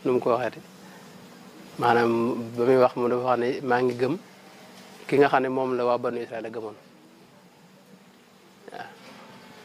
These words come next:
"Laa ilaaha illa alladi amanat bihi banu Israël." Nga xam ne làmmiñ waa ko ci topp, waaye moom bëggoon naa, bëggoon naa tuub, masalan. Ñiy waaj a faatu ñëpp noonu la. Mi nga kon jëmmi xam-xamu tawxiid boobu it noonu, boo seetee fii la yem.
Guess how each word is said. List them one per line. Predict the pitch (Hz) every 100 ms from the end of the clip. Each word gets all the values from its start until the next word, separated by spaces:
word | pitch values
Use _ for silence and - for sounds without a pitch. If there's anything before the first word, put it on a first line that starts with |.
| - - - - - - - -
"Laa | 139 123
ilaaha | 123 117 143
illa | 139 131
alladi | 127 123
amanat | 127 120 120 113 113
bihi | 117 131 180 - - -
banu | 127 123
Israël." | 147 127 123 107 98 - - - - - - - - - - - - - - - -
Nga | 117
xam | 117
ne | 120
làmmiñ | 127 123
waa | 113
ko | 113
ci | 107
topp, | 113 120
waaye | 117
moom | 131 135
bëggoon | 143 151
naa, | 131 135
bëggoon | 135 143 143
naa | 127
tuub, | 123 110 - -
masalan. | 120 120 104 - - - -
Ñiy | 160
waaj | 175 160
a |
faatu | 151 139 131
ñëpp | 151 151
noonu | 139 113
la. | 101 - - - - - - - -
Mi | 147
nga | 127
kon | 156 147 139 160
jëmmi | 147 196 185
xam-xamu | - 170 160 151
tawxiid | 143 123 123
boobu | 120
it | 123
noonu, | 131 113
boo | 107 135
seetee | 127 123 107
fii | 117
la |
yem. | 101